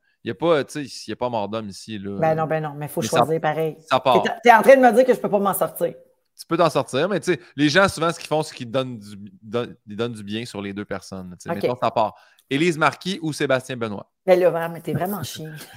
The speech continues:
Speaker 1: <laughs> Je sais, mais prépare-toi, là. <laughs>
Speaker 2: Ben là, on peut pas jouer à ça ?
Speaker 1: Ben oui, on peut jouer avec elle. C'est, faut, faut vraiment que tu sois prête, là. Il y en a... Euh, je, c'est rare qu'il met autant de noms, mais il y en a. Pour vrai, c'est pas super.
Speaker 2: Ah, ben là, puis là, je peux-tu expliquer ?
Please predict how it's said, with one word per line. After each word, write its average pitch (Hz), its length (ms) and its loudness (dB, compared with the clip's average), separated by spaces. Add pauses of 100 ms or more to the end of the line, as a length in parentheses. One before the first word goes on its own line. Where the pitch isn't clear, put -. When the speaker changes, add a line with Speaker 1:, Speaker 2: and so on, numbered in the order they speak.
Speaker 1:
<laughs> 135 220 -2
Je 127 140 -2
sais, 113 280 -8
mais 117 120 -8
prépare-toi, 120 640 0
là. 113 100 -8 (540)
<laughs> 139 120 -2 (760)
Speaker 2:
Ben 180 140 6
là, 190 380 6 (560)
on 175 80 2
peut 190 120 4
pas 254 140 8
jouer 254 180 8
à 202 60 8
ça ? 285 240 0 (460)
Speaker 1:
Ben - 100 2
oui, 143 180 0
on 131 80 0
peut 120 120 -2
jouer 120 120 2
avec 131 200 -2
elle. 131 120 -4
C'est, 120 200 -6
faut, 123 140 -8
faut 117 120 -8
vraiment 127 300 2
que 147 80 -4
tu - 40 -12
sois 131 180 2
prête, 143 300 0
là. 127 80 -4
Il 123 40 -2
y 120 60 0
en 113 160 -2
a... 123 40 -4
Euh, 120 340 -2 (400)
je, - 200 -12
c'est 151 200 0
rare 180 280 8
qu'il 147 140 -12
met 143 100 -4
autant 147 360 0
de 135 60 -12
noms, 139 280 -4
mais 113 120 -8
il 113 40 -6
y 113 40 -4
en 113 160 -4
a. 117 180 -6 (220)
Pour 113 100 -8
vrai, 113 120 -6
c'est - 80 -14
pas 110 80 -10
super. 101 240 -16 (360)
Speaker 2:
Ah, 247 280 6
ben 190 180 2
là, 254 220 8
puis 196 100 -6
là, 233 60 2
je 220 80 -2
peux-tu 214 200 -2
expliquer ? - 460 -2